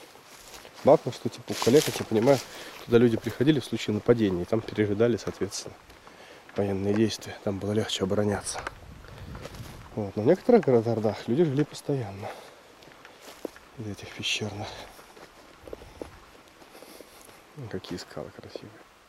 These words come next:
Да. Вот там вот в этом камне есть проход. Подцепилку кто-то сложил. Прикольно.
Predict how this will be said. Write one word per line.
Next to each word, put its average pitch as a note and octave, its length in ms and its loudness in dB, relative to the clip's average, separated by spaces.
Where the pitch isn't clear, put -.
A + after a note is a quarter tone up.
Да. - 260 -16
Вот - 180 -20
там A#2 160 -2
вот A#2+ 140 -6
в G2+ 40 -4
этом G#2+ 240 -2
камне A#2 380 2
есть A2+ 120 -2
проход. D#3+ 500 -2
Подцепилку - 560 -12
кто-то - 320 -12
сложил. B2+ 340 -8
Прикольно. A2+ 460 -8